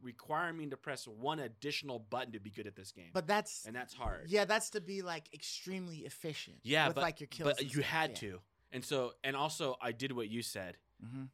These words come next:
Speaker 1: Like, you told me whenever you play a game, you just, whatever controls they throw at me, I just play it. And, like, so I did that. Like, I didn't touch anything. I just, whatever throws
Speaker 2: Played
Speaker 1: they
Speaker 2: it how they
Speaker 1: controlled at
Speaker 2: designed
Speaker 1: me,
Speaker 2: it
Speaker 1: I
Speaker 2: or
Speaker 1: just
Speaker 2: whatever.
Speaker 1: played it.
Speaker 2: Yeah.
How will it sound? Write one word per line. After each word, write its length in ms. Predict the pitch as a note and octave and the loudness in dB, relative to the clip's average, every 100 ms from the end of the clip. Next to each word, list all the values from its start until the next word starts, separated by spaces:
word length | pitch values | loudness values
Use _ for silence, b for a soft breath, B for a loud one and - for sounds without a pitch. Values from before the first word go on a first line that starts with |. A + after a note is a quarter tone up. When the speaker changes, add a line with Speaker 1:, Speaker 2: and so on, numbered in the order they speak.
| - | -4
Speaker 1:
Like, 220 | A2 A2 | -4 -4
you 80 | A2+ | -8
told 240 | B2+ A#2 | -6 -4
me 80 | A#2 | -4
whenever 280 | A2 A2+ A#2+ | -4 -4 -4
you 60 | |
play 200 | A2+ A#2 | -4 -4
a 40 | A2 | -2
game, 240 | A2+ A2+ | -4 -4
you 60 | A2 | -6
just, 180 | G#2 - | -6 -8
whatever 260 | A2+ G#2+ G#2 | -4 -4 -4
controls 300 | G2+ G#2+ G2 | -8 -8 -8
they 100 | F#2+ | -8
throw 180 | G#2 F#2+ | -8 -8
at 100 | F#2 | -8
me, 100 | F#2+ | -12
I 20 | |
just 240 | F#2+ G2 - | -14 -18 -12
play 200 | G2 F#2 | -10 -10
it. 140 | E2 _ b b b b | -12 _ b b b b
And, 120 | - A2+ | -6 -4
like, 240 | G#2+ G2 | -4 -6
so 120 | - | -4
I 140 | D3 A3 | -2 -2
did 180 | G#2 | -4
that. 240 | F2+ E2 - _ | -8 -14 -16 _
Like, 120 | G#2 | -6
I 140 | G2+ A2 | -4 -2
didn't 260 | A#2 G2+ | -4 -8
touch 260 | - A#2 A2 | -6 -6 -4
anything. 240 | A2+ A2 | -8 -8
I 80 | A2 | -6
just, 220 | G#2 G2 - - | -6 -8 -12 -14
whatever 240 | A2 A2 A#2 | -6 -4 -4
throws 240 | B2 A#2 | -4 0
Speaker 2:
Played 180 | D#3+ D#3 | 2 2
Speaker 1:
they 20 | |
Speaker 2:
it 40 | |
how 120 | D#3 D3+ | 2 2
they 60 | |
Speaker 1:
controlled 100 | A#2+ | 2
at 40 | B2 | 0
Speaker 2:
designed 180 | C#3 C3 | -2 -4
Speaker 1:
me, 40 | |
Speaker 2:
it 60 | A2+ | -4
Speaker 1:
I 40 | |
Speaker 2:
or 20 | |
Speaker 1:
just 140 | G#2+ A#2 | -4 -8
Speaker 2:
whatever. 100 | G#2+ | -10
Speaker 1:
played 160 | F2+ | -10
it. 120 | - - | -14 -12
Speaker 2:
Yeah. 160 | B2 | -10